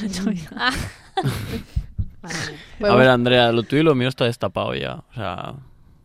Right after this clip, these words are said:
Speaker 1: ¿El qué?
Speaker 3: <laughs> Va, es igual, vamos a cambiar de tema, que siempre que vamos hablando de
Speaker 2: No, tus habilidades.
Speaker 3: Yo no tengo.
Speaker 2: Sí, dibujar
Speaker 3: Todo lo
Speaker 2: muy
Speaker 3: hago
Speaker 2: bien.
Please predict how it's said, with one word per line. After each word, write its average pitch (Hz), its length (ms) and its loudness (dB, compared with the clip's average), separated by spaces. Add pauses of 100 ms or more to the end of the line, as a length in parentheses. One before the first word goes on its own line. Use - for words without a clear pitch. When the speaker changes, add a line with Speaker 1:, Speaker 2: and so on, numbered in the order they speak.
(440)
Speaker 1:
¿El 175 180 -16
qué? 220 220 -14 (260)
Speaker 3:
<laughs> - 1400 -12
Va, 220 140 2
es 220 100 -6
igual, 226 200 0
vamos 247 200 -4
a 277 40 -2
cambiar 233 220 -4
de 185 40 -6
tema, 170 180 -10
que 170 80 -12
siempre 214 200 -8
que 233 40 -4
vamos 202 180 -6
hablando 175 320 -10
de 147 80 -10
Speaker 2:
No, 311 320 4
tus 277 160 0
habilidades. 240 800 0 (300)
Speaker 3:
Yo 170 140 -8
no 156 60 -6
tengo. 147 280 -12 (260)
Speaker 2:
Sí, 185 260 -10
dibujar 190 280 -2
Speaker 3:
Todo 196 140 6
lo - 0 -
Speaker 2:
muy 190 60 6
Speaker 3:
hago 170 100 4
Speaker 2:
bien. 160 120 -4